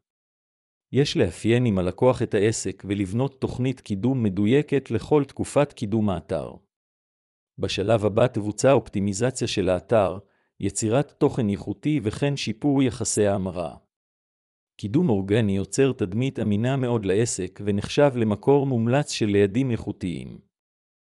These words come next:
בנוסף, בניגוד לקידום ממומן שתכף נגיע אליו,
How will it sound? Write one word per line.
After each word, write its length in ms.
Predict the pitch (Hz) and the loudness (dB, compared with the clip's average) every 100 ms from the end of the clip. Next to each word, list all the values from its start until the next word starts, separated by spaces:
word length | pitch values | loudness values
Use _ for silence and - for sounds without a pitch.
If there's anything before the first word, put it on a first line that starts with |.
| _ _ - | _ _ -8
בנוסף, 760 | 104 82 80 120 104 95 - _ _ - | -6 -4 -2 2 2 0 -10 _ _ -4
בניגוד 460 | 107 107 101 156 | 0 0 2 2
לקידום 460 | 131 113 101 107 135 | 2 -2 -2 0 2
ממומן 440 | 107 101 117 117 | 2 2 2 0
שתכף 540 | 110 107 107 - 147 113 | -2 -4 -4 0 -2 -2
נגיע 400 | 98 95 101 95 | -2 2 2 2
אליו, 260 | 90 80 | 0 -4